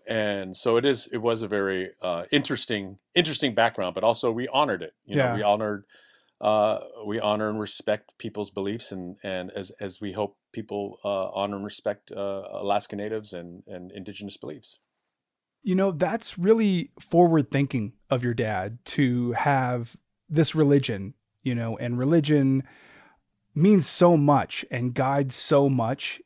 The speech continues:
Speaker 2: in someone's life that if they have a good experience with their religion, they wanna share it with other people, you know, especially their kids. And, you know, I'm, I'm, I'm curious,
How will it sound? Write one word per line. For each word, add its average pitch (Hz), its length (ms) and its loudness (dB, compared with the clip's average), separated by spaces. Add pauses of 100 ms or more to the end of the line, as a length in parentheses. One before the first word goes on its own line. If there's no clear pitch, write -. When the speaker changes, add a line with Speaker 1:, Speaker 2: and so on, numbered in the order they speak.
Speaker 2:
in 123 300 -2
someone's 135 380 0
life 120 480 0 (420)
that 120 680 0
if 151 180 -4
they 135 100 0
have 131 200 -2
a 127 80 -2
good 156 320 2
experience 147 880 0
with 123 160 -6
their 120 180 0
religion, 113 540 -2 (280)
they 165 100 6
wanna 208 240 6
share 160 220 4
it 156 60 2
with 135 100 -4
other 113 160 -4
people, 101 440 -8 (240)
you 143 120 0
know, 117 260 -4 (220)
especially 143 760 0
their 113 160 -4
kids. 113 680 -2 (420)
And, 127 680 0 (600)
you 185 180 0
know, 127 240 2
I'm, 127 360 -4 (120)
I'm, 143 220 -4 (520)
I'm 147 140 -2
curious, 233 640 0